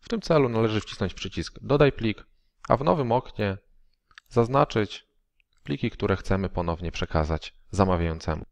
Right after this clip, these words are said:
Kolejnym krokiem jest wciśnięcie przycisku Otwórz. Jeżeli pliki zostaną przekazane do platformy zakupowej, następnym krokiem będzie wciśnięcie przycisku Wyślij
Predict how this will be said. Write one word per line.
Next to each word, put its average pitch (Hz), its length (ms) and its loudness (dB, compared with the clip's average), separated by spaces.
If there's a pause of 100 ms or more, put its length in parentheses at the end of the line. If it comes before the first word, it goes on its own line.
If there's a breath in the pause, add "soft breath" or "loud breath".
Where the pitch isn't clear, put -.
(140)
Kolejnym 170 340 2
krokiem 135 360 2
jest 127 120 -4
wciśnięcie 110 460 -2
przycisku - 560 -6 (220)
Otwórz. - 480 -6 (1160)
Jeżeli 180 220 0
pliki 143 260 2
zostaną 110 380 -2
przekazane 120 460 0
do 127 80 -4
platformy 110 460 0
zakupowej, 95 680 0 (500)
następnym 139 420 -2
krokiem 107 320 -2
będzie 95 220 0
wciśnięcie - 440 -6
przycisku - 480 -8
Wyślij 104 500 -2